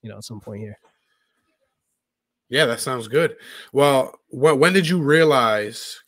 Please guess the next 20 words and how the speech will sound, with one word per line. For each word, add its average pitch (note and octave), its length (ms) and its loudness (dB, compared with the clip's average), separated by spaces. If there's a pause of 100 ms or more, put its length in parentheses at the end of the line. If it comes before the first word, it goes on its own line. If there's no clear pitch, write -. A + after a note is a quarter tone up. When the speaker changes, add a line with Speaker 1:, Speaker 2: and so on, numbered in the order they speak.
Speaker 2:
c-, A#2+ 100 -16
'cause - 300 -4
for C3+ 140 -4
me, D#3 300 -2
<laughs> - 60 -12
it F#3 380 0
was, - 200 2 (580)
I'm E3+ 180 -2
thirty-five D#3+ 580 0
now, G#2+ 340 -12 (480)
Speaker 1:
Yeah. C3+ 160 -2
Speaker 2:
and B2 380 -10 (120)
I've D3+ 200 -6
been D#3 120 -10
hearing C3 320 -8
from C3+ 180 -12
my B2 140 -10
family A#2+ 440 -12
for - 180 -16
years G#2+ 800 -8